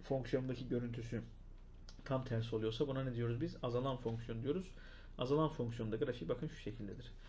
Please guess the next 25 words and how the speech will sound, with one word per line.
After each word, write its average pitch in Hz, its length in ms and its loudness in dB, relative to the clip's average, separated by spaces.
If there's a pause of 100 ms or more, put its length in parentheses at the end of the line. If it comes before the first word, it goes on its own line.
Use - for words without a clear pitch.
(300)
Dolayısıyla 180 460 8
biz 180 140 2
buraya 180 220 4
baktığımız 170 480 8
zaman 117 260 4
aslında 123 380 2
fonksiyon 117 600 2 (140)
değerli 110 240 4
arkadaşlar 113 580 0 (500)
şu - 200 4
aralıklarda 120 680 6 (360)
bakın 117 300 0 (200)
eksi 127 240 -2
sonsuzdan 117 680 2
buraya 131 220 4
kadar 135 340 2 (640)
artan 113 380 2
olmuş 147 280 2
oluyor. 147 360 6 (920)
Sonra 123 220 0
şu 120 120 0
tepe 131 240 2
noktasında 113 600 2 (220)
şu - 180 2
aralıkta 113 440 2